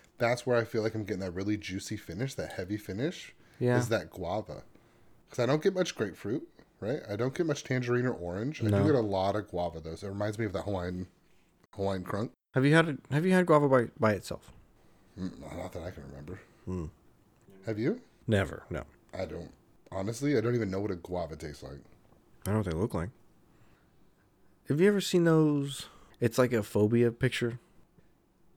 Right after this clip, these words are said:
Speaker 2: You ever seen that? It's, it's a picture of, like, someone's finger, and it's got a bunch of holes in it.
Speaker 1: Like a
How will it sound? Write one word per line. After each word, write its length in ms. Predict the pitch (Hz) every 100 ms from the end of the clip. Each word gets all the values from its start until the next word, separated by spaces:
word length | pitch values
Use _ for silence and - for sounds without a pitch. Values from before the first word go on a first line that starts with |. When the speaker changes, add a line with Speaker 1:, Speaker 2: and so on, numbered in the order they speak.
| _ -
Speaker 2:
You 100 | 120
ever 100 | 110
seen 240 | 107 117 107
that? 100 | 87
It's, 160 | -
it's 180 | - -
a 40 |
picture 360 | - 139 - 131
of, 80 | 101
like, 160 | 90 - -
someone's 420 | - 123 110 101
finger, 640 | - - - 117 117 123 123
and 160 | 117
it's 120 | 104 -
got 140 | 101
a 40 |
bunch 140 | 98 95
of 80 | -
holes 280 | 95 95 98
in 100 | 98
it. 120 | 135 - -
Speaker 1:
Like 140 | 113
a 40 | -